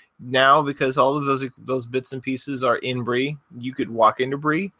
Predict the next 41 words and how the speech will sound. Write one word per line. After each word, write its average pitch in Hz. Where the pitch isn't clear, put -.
as 113
long 127
as 135
you 127
got 127
a 127
steady 135
flow 131
of 127
cash 127
coming 135
from 113
somewhere, 135
which 123
conceivably 127
you 120
could 110
farm 131
and 120
then 123
cook -
and 117
then 113
put 120
it 117
on 117
the 113
auction 117
house 135
and 120
have 123
the 117
other 117
players 120
support 127
your 120
habit 117
of 110
not 110
leaving 113
Bree. 117